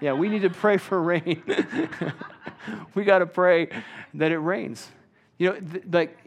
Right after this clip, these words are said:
the Lord, but the Lord will be with you in trouble. He'll be with you in, tells us that the wise, in a calamity. He'll be with you in storms. Storms do come in life. It tells us that the wise man built his house upon the rock,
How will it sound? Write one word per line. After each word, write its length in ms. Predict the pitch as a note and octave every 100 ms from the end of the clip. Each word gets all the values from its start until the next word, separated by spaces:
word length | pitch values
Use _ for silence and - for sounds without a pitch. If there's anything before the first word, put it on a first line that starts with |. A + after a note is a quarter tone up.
| _
the 120 | E3 F3
Lord, 220 | G3 G#3+
but 160 | G3+
the 80 | F#3+
Lord 220 | E3+ G#3+
will 100 | G3+
be 80 | G3
with 240 | F#3 G#3 A3
you 80 |
in 80 | A3
trouble. 400 | G#3 A#3+ A#3 G#3 - _ _ _ _ _ _
He'll 180 | G3 G3+
be 120 | G#3+
with 300 | G#3 A3+ A3
you 160 | A3 G#3+
in, 300 | G3 F3 E3 -
tells 240 | - D#3 D#3+
us 140 | D#3
that 120 | D#3
the 80 | D3
wise, 300 | C#3 D3 E3 D#3+ G3+ G3 - - _ _ _ _ -
in 100 | E3
a 60 |
calamity. 840 | D#3 D#3 D3+ E3+ F#3+ F#3+ G3+ G3 - _ _ _ _
He'll 140 | F3+
be 100 | F3+
with 280 | F#3 F#3 F#3
you 100 | E3
in 80 | D#3
storms. 720 | - - E3 F3+ F#3+ F#3+ F3+
Storms 400 | - E3+ G3 D3+
do 140 | F3
come 260 | F3+ F3+ F3+
in 60 | D3+
life. 320 | D3+ F3+ -
It 80 | -
tells 240 | D#3 E3
us 140 | D#3+ -
that 140 | D3+
the 80 | C#3+
wise 300 | C#3 E3 D#3
man 160 | D#3
built 220 | C#3+ D#3 D#3
his 160 | D#3
house 300 | D#3+ E3 D3+
upon 380 | D3+ - E3 D#3
the 120 | C3+ - _ -
rock, 540 | C3+ C3+ E3 G3 -